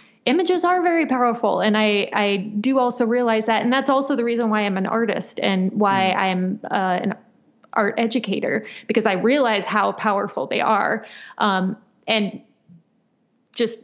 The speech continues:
Speaker 1: how much influence they do have over people and how they need to be used,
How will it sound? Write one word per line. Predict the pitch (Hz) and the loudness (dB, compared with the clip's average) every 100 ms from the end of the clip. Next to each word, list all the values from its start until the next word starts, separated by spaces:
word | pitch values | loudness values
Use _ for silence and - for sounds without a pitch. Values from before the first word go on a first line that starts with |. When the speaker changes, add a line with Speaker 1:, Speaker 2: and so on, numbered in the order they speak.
| - - - | -20 -14 -4
Speaker 1:
how | 214 214 214 208 - - _ _ _ _ | 0 0 0 -2 -8 -20 _ _ _ _
much | - 226 214 - - - | -4 -2 -2 -4 -12 -4
influence | 262 233 - 233 214 - | -2 0 0 0 0 0
they | 196 | 0
do | 233 262 | 2 2
have | 196 247 240 220 | 2 0 2 0
over | 196 202 | -2 -4
people | - 208 - - - | -6 -8 -4 -4 -4
and | 208 196 196 | -4 -4 -4
how | 202 208 | -2 -2
they | 196 190 | 0 0
need | 190 180 | -2 -2
to | |
be | 208 | -2
used, | 190 190 190 190 - - | -2 0 0 -2 -6 -6